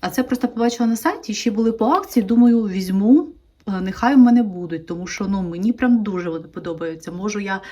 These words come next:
рекомендувати від душі. А, і ще, друзі, е, якраз у цю нічну акцію була дуже гарна знижка на мої улюблені бальзами для губ. Так, я користуюсь не тільки бальзамами від Avon,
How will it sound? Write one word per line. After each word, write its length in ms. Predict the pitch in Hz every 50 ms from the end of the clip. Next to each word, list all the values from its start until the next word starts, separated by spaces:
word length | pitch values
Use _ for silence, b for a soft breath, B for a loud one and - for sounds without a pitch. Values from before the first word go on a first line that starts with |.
| B B B B
рекомендувати 760 | - 202 - - 208 202 202 196 208 196 220 262 285 - 233
від 180 | 190 208 202 196
душі. 500 | 196 226 226 - - - 175 160 156 B B B B B B B B B B _
А, 340 | - 202 196 190 190 185 185 - - _
і 480 | - 220 226 233 233 240 240 240 233 - -
ще, 380 | - - - - 254 294 339
друзі, 460 | 311 254 226 226 214 214 196 180 185 185
е, 680 | 175 180 175 - 196 190 185 185 180 180 175 175 165 - - - _
якраз 500 | - - 196 196 - 226 233 233 233 - -
у 40 | -
цю 60 | 226
нічну 520 | 214 214 208 202 - - 220 202 190 - -
акцію 520 | - 185 180 180 - - - 254 254 269 247
була 520 | 208 190 196 196 208 214 220 220 220 214 B B B B B B B B
дуже 400 | - 185 180 226 240 247 233 214
гарна 420 | 196 180 190 220 214 214 214 202 196
знижка 680 | 190 - - 190 185 185 - - - - 254 262 262 247 -
на 360 | - 190 196 202 202 202 202 202
мої 600 | 202 202 208 214 208 - 220 214 208 - - _
улюблені 680 | - 208 208 208 233 233 214 190 190 185 180 180 170 160 147 - - -
бальзами 720 | 180 156 190 190 202 190 190 - 220 247 247 214 185 170
для 240 | 160 156 175 208 240
губ. 420 | 233 214 180 180 170 202 220 - B B B B B B _
Так, 320 | - 208 190 185 190 - -
я 200 | 214 214 220 208
користуюсь 560 | 214 - 208 208 - - 214 208 202 - -
не 160 | 202 214 240
тільки 280 | 233 - 240 214 - 202
бальзамами 600 | 180 196 196 185 196 190 185 180 180 175 175 165 -
від 200 | 190 - - _ -
Avon, 420 | 247 311 339 330 330 330 320 320